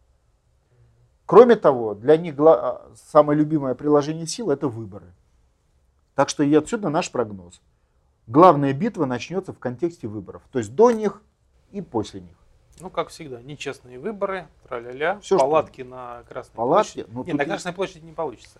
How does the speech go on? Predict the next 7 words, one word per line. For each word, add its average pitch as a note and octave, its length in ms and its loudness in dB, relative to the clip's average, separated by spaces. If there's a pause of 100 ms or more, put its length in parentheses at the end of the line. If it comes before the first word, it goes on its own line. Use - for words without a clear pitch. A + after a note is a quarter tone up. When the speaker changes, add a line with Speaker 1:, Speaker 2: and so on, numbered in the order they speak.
(140)
Speaker 1:
Получится. B2+ 540 -6 (100)
Почему, D3+ 300 -10
думаете, A2 320 -16
не A#2 80 -20
получится? A2+ 320 -20
Speaker 2:
А D3+ 240 0
вот D#3+ 380 -6